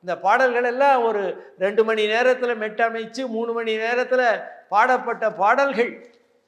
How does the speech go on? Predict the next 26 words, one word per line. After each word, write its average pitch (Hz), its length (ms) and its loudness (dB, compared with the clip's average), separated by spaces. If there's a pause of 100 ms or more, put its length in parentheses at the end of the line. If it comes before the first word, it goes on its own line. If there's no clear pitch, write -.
அப்படி 143 280 -10
இருந்தாலும் 214 840 0 (220)
ஒரு 190 300 -4
இருபது 254 380 4
நாள், 254 260 4
ஒரு 226 240 2
மாசத்துல 247 420 0
எடுக்கப்பட்ட 233 720 -2
படங்கள். 165 520 -8 (160)
ஆனால் 214 240 -8
மறக்கவே 190 440 -4
முடியல. 160 520 -6
ஏன்? 165 420 -10 (520)
அது 110 180 -20 (100)
விரைவாக, 240 760 2
வேகமாக 254 760 0
செய்தாலும் 165 880 -6 (200)
அதில் 131 240 -12
உள்ள 202 300 -10
விஷயம் 277 600 -2
இருப்பது 254 440 -2
போல் 214 280 -2
செய்திருக்கிறார்கள். 185 840 -6
இந்த 208 180 -6
மாதிரி 262 280 2
பாடல்கள்லாம் 240 920 2